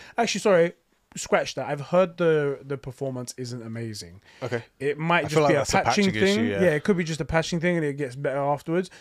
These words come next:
Speaker 1: But, um, people are
Speaker 2: From
Speaker 1: telling
Speaker 2: know
Speaker 1: me
Speaker 2: what they're doing.
Speaker 1: in,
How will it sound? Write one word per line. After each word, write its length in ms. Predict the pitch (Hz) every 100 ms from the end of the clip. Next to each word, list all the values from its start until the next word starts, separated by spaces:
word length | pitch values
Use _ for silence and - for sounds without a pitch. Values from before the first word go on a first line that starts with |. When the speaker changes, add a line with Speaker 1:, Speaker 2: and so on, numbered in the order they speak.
| -
Speaker 1:
But, 220 | 147 143 143
um, 300 | 143 139 139 _ _
people 220 | 185 160
are 60 | 160
Speaker 2:
From 60 | 160
Speaker 1:
telling 140 | 156 196
Speaker 2:
know 80 | 147
Speaker 1:
me 40 |
Speaker 2:
what 80 | 143
they're 100 | 127
doing. 340 | 110 98 98 - _ -
Speaker 1:
in, 360 | 175 175 165